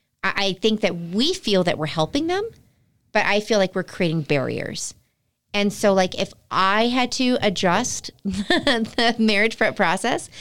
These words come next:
I still think natural family planning is important.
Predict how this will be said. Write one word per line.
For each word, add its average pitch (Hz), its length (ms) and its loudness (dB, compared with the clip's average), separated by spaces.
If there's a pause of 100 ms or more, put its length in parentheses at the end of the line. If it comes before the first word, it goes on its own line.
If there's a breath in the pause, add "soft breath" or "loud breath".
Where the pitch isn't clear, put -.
(400 loud breath)
I 262 200 2
still 277 240 2
think 233 220 0
natural 208 320 0
family 180 280 -2
planning 170 320 -4
is 151 100 -6
important. - 460 -4